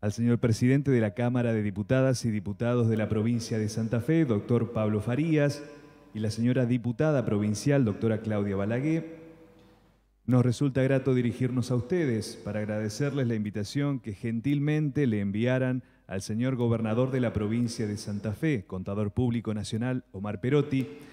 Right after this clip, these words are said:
para participar de la entrega de diploma de honor al señor Oscar Lupori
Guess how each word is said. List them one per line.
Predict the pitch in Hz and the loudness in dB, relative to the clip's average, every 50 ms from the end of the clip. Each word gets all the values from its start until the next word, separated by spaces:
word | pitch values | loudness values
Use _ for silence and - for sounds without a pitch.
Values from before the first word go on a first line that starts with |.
| - - - - | -20 -18 -12 -6
para | 98 110 104 | -4 -4 -2
participar | - 113 110 107 120 110 - 120 - 139 143 147 | -2 -2 -2 -2 -4 -4 -4 -2 -2 0 0 0
de | 151 147 | 2 2
la | 131 | 2
entrega | 117 110 107 - 143 147 160 147 123 107 98 90 | 2 0 0 0 0 2 2 2 2 0 0 -2
de | 92 101 98 | -2 -2 -2
diploma | 101 110 104 - - 139 151 151 156 147 135 | -2 -4 -4 -2 0 0 0 2 2 2 4
de | 123 117 | 6 6
honor | 113 113 135 147 143 117 95 82 80 - - - - - - - - - - - - _ _ | 6 6 4 4 4 2 0 -2 -6 -12 -16 -18 -20 -20 -20 -20 -20 -20 -20 -20 -20 _ _
al | - 113 117 107 | -2 -2 -2 -2
señor | - - 117 117 139 147 147 139 - | 0 0 0 2 4 4 4 4 2
Oscar | - 110 - - - 147 147 156 - - - - | 0 -2 -2 0 0 2 2 2 0 -2 -2 -2
Lupori | 113 120 143 147 135 - 110 104 98 92 - | 0 4 4 4 4 4 2 2 2 0 -4